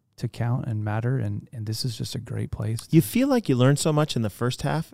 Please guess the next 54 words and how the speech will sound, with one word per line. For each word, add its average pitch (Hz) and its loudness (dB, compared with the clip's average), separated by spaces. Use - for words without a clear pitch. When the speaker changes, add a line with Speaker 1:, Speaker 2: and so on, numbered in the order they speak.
Speaker 2:
and 131 0
make 127 0
so 160 2
many 151 2
errors 101 2
that 110 0
I'm 113 0
sure 143 0
I'm 123 2
gonna, 123 2
th-, 78 -12
there's, 131 2
there 147 8
are 175 8
enough 156 6
errors 147 6
for 139 -2
me 139 4
to 135 6
make 131 4
in 127 2
the 120 2
second 127 0
half 131 0
equal 131 2
to 131 -2
the 120 2
ones 120 2
in 117 -2
the 107 -4
first. 135 -6
Speaker 1:
For 104 -10
sure. 101 -8
Speaker 2:
But 131 0
I 135 6
just 139 2
don't 151 2
wanna 127 2
do 123 0
the 101 -2
same 110 -2
ones. - -14
Speaker 1:
Yeah, 160 6
I, 151 4
I, 151 2
I - -2
don't 196 4
know. 185 8
I 143 2
f-, - -8
I 131 -2
feel 165 2
like, 156 2
um, 110 0